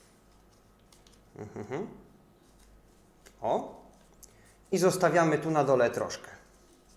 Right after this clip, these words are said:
I patrzcie.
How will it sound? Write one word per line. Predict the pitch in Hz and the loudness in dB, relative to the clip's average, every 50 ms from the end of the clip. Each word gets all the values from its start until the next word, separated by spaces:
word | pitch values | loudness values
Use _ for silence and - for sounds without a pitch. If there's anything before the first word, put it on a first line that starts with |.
| - - - - - - - - - _ _ - - _ - - - - - - - - - - _ _ _ _ _ - - - - - - - _ _ _ _ _ _ _ _ - - - - - _ _ _ - - _ _ _ _ - - - - - - _ _ _ _ - | -20 -20 -20 -20 -20 -20 -20 -20 -20 _ _ -20 -20 _ -20 -20 -20 -20 -20 -20 -20 -20 -20 -20 _ _ _ _ _ -20 -20 -20 -20 -20 -20 -20 _ _ _ _ _ _ _ _ -20 -20 -20 -20 -20 _ _ _ -20 -20 _ _ _ _ -20 -20 -20 -20 -20 -20 _ _ _ _ 2
I | - 196 | 2 4
patrzcie. | - - - - - - - - - | 4 2 0 -2 -6 -10 -10 -12 -14